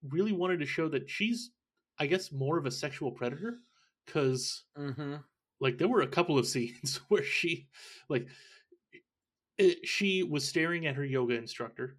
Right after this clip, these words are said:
Speaker 1: and I think she was going in for the kiss before Malcolm showed up and knocked on the door.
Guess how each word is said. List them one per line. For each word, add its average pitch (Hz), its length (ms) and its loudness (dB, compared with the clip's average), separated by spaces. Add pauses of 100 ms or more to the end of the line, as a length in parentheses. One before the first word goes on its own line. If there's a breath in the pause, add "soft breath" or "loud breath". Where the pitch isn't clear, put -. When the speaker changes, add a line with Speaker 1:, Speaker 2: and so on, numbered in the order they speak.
(160)
Speaker 1:
and 135 180 -2
I - 120 0
think 202 220 0
she - 120 -4
was 156 200 0
going 139 280 -2
in 143 120 -4
for 139 140 -4
the 113 100 -4
kiss - 500 -6
before 135 540 0
Malcolm 127 340 -6
showed 135 240 0
up 139 200 -4
and 127 100 -6
knocked 127 240 -6
on 135 60 -6
the 135 60 -4
door. 160 220 -4